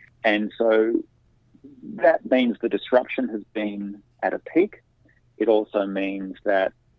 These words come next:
we are seeing that mode shift happening faster than ever before. People can see the changes to transport in the middle of the city. Every time they go into the city, things have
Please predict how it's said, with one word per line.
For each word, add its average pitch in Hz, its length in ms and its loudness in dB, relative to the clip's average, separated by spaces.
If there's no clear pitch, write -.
we 98 380 0
are 95 300 -2
seeing 95 460 -6
that - 220 0
mode 104 280 -2
shift - 220 -8
happening 98 580 -6
faster 95 360 -2
than 101 100 -4
ever 101 160 -4
before. - 280 -2
People 113 240 -2
can 104 200 -12
see 117 520 2
the 107 80 -2
changes 113 760 0
to - 100 -14
transport 107 640 -2
in 98 80 -4
the 104 60 -6
middle 113 200 -2
of 104 60 -4
the 101 80 -2
city. 107 240 2
Every 107 180 0
time 107 320 -6
they 104 120 0
go 104 180 -2
into 107 140 -10
the 104 160 -6
city, 104 240 -4
things 107 220 -6
have 98 120 -8